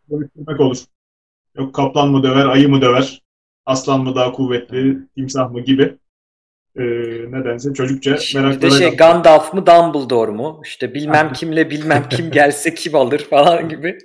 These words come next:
Speaker 2: <laughs>
Speaker 1: Dinozorların,
Speaker 2: Evet.
Speaker 1: e, yüzeni, ya, e, şimdi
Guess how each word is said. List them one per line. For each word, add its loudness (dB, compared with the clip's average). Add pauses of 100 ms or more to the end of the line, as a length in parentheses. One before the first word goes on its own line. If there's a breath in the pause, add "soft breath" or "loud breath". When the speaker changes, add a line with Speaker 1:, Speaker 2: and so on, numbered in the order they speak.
(640 loud breath)
Speaker 2:
<laughs> -16
Speaker 1:
Dinozorların, 4 (480)
Speaker 2:
Evet. -2
Speaker 1:
e, 4 (640)
yüzeni, 4 (160)
ya, -4 (140)
e, -12 (800)
şimdi -6